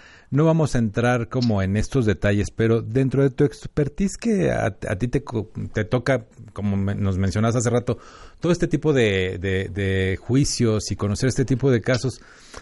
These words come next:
¿cuál es, eh, por así decirlo, el, el mayor rango o, o por qué ocurre este tipo de perdón? ¿Existe atrás como un tipo de,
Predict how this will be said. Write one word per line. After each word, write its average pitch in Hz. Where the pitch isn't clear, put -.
¿cuál 233
es, -
eh, 131
por 123
así 120
decirlo, 131
el, 110
el 101
mayor 110
rango 110
o, 87
o 85
por 92
qué 117
ocurre 120
este 113
tipo 107
de 98
perdón? 92
¿Existe 156
atrás 131
como 120
un 117
tipo 117
de, 101